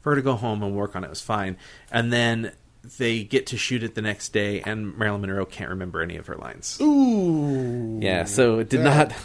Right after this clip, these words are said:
Speaker 1: <laughs> did
Speaker 2: that
Speaker 1: not go so
Speaker 2: hurts.
Speaker 1: well. Uh, but she does have some, some, some fairly funny moments in
Speaker 2: Even if she
Speaker 1: there.
Speaker 2: doesn't, I don't care. I
Speaker 1: Yeah.
Speaker 2: wanna watch only that scene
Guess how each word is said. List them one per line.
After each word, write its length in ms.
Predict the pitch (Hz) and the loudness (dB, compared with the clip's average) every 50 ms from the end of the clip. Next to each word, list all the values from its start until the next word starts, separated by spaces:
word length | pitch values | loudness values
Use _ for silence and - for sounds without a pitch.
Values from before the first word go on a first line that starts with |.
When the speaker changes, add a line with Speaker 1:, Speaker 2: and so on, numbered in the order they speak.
| - | -18
Speaker 1:
<laughs> 180 | - _ - 135 | -20 _ -14 -4
did 180 | 143 147 147 | 0 2 2
Speaker 2:
that 40 | 139 143 | 4 4
Speaker 1:
not 220 | 151 135 143 117 | 4 4 4 2
go 140 | 117 127 127 | 4 2 4
so 200 | 120 147 170 120 107 | 4 4 2 2 2
Speaker 2:
hurts. 100 | 101 104 | 2 0
Speaker 1:
well. 340 | 104 101 95 95 92 92 - - - - - - - - - - | 0 0 0 0 -2 -4 -8 -20 -20 -20 -20 -20 -20 -20 -20 -8
Uh, 220 | - 110 107 104 104 | -4 -4 -2 -2 2
but 120 | 110 147 | 2 2
she 120 | 143 - 165 | 2 4 4
does 220 | 170 214 220 220 | 6 6 6 8
have 140 | 214 208 208 | 6 4 4
some, 180 | - - 147 131 | 2 -4 -4 -6
some, 560 | - - - - 147 135 131 131 131 107 - - - - - - - - - | -6 -12 -8 -4 -2 -2 -2 -2 -4 -6 -12 -18 -20 -16 -14 -14 -14 -14 -14
some 220 | - - 143 123 | -8 -6 -6 -6
fairly 360 | 113 - 131 123 123 120 120 117 | -2 2 4 4 4 4 2 0
funny 540 | 104 - - 110 107 107 107 107 104 101 - - - - - - _ _ _ _ | -2 -4 -4 -4 -4 -2 -4 -6 -8 -10 -14 -20 -20 -20 -20 -20 _ _ _ _
moments 640 | - 113 107 107 104 101 101 101 101 101 101 - - | -8 -6 -2 -2 0 0 0 -2 -2 -4 -4 -8 -10
in 160 | - - - | -8 -4 0
Speaker 2:
Even 180 | 165 190 180 165 | 2 2 4 4
if 80 | 160 101 | 2 2
she 80 | 101 | 2
Speaker 1:
there. 80 | 95 92 | 2 4
Speaker 2:
doesn't, 300 | 143 143 147 131 127 117 | 6 6 6 4 2 -2
I 160 | 110 120 139 | -2 0 0
don't 160 | 139 120 101 | 0 -2 -4
care. 320 | - - 107 104 101 101 - _ | -6 -8 -8 -8 -10 -12 -14 _
I 100 | - 127 | -4 -2
Speaker 1:
Yeah. 120 | 135 139 139 | 0 2 2
Speaker 2:
wanna 120 | 139 135 | 2 2
watch 300 | 131 127 127 - - - - - | 2 2 0 -2 -6 -14 -6 -2
only 260 | 147 143 139 135 131 | 0 0 2 0 0
that 280 | 127 131 131 127 123 - | 0 0 0 0 -2 -2
scene 400 | - - 170 160 147 127 110 | -2 0 0 0 0 -2 -6